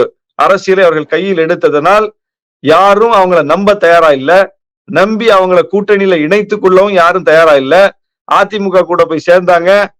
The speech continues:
அ தி மு க கூட சேர்ந்து ரெண்டாயிரத்தி இருபத்தி ஒண்ணு தேர்தல்ல அந்த தேர்தல் அறிவிக்கிற நாள் அன்னைக்கு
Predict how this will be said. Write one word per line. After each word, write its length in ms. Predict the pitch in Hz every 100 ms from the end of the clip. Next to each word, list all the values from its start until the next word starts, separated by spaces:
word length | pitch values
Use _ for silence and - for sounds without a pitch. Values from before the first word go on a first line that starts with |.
| _ _
அ 100 | 160 196
தி 120 | 208
மு 80 | 196
க 140 | 185
கூட 180 | 160 170
சேர்ந்து 360 | 156 180 196 190
ரெண்டாயிரத்தி 380 | 170 190 196 185
இருபத்தி 260 | 180 160 170
ஒண்ணு 180 | 160 143
தேர்தல்ல 480 | 170 170 175 170 190 202 - _ _
அந்த 280 | - 165 156 160 151 143
தேர்தல் 420 | 180 208 208 185
அறிவிக்கிற 460 | 170 196 202 190 180 151 113 - _ 135
நாள் 320 | 160 196 196
அன்னைக்கு 460 | 175 190 196 190